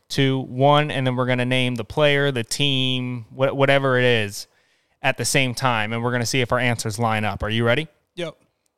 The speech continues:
Speaker 1: All right, so first one, scariest offensive player in Central Florida. This is high school football, Central Florida.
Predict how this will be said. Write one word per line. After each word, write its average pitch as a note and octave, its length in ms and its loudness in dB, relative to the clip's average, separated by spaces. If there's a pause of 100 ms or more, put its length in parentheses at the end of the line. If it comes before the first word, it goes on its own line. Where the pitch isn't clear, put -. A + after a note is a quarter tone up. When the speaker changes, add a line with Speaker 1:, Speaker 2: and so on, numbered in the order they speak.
(140)
Speaker 1:
All C3+ 80 -2
right, A2+ 120 -4
so A2+ 140 -4
first C#3+ 360 0
one, C3+ 360 -2 (420)
scariest F3 800 2
offensive C#3+ 500 0
player C3+ 280 2
in B2 180 -4
Central B2 360 -2
Florida. G2 460 -4 (220)
This A#2 160 -8
is G#2+ 160 -8
high - 200 -4
school C#3 220 -4
football, C3 600 0
Central - 340 -6
Florida. A#2 640 0